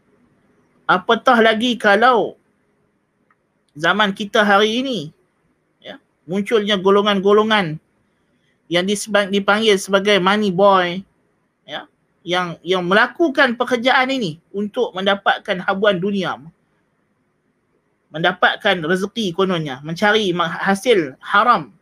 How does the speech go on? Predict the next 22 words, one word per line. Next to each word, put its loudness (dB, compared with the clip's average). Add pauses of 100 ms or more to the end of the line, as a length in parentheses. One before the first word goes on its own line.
(160)
dengan -2
menjual 2
batang 0
tubuh -2
mereka -4
kepada -4
jantan. -2 (1500)
Na'udzubillahi -4
min -6
zalik. -4 (2750)
Ya. -20 (640)
Apatah 0
lagi 0
kebiasaannya 0
yang -2
diliwat -2
ini, -8 (2250)
biasanya 0
mereka -2
ini -8
golongan 2
yang -2